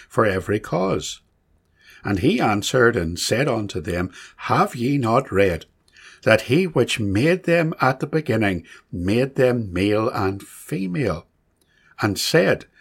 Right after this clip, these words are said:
For this cause shall a man leave father and mother, and shall cleave to his wife,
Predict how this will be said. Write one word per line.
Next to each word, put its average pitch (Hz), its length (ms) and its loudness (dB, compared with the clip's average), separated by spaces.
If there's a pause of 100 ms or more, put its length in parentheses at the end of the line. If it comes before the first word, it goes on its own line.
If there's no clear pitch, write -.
(220)
For 107 220 2
this - 300 2
cause 92 540 0 (220)
shall 113 400 2
a 95 120 2
man 135 640 0
leave 123 420 -2
father 120 520 0
and 135 140 -6
mother, 95 420 0 (260)
and 110 220 0
shall 101 320 2
cleave 139 640 -2
to 123 280 0
his 113 440 -4
wife, 90 680 -2